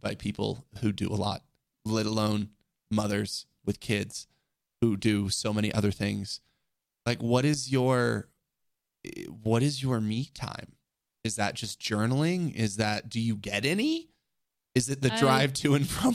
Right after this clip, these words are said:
Speaker 1: work?
Speaker 2: I, yeah, I don't really have any me time.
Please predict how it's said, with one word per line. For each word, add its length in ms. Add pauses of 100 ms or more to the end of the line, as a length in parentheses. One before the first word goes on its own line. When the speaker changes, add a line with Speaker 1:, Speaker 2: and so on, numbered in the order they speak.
Speaker 1:
work? 520 (640)
Speaker 2:
I, 220
yeah, 300
I 140
don't 240
really 260
have 260
any 180
me 180
time. 440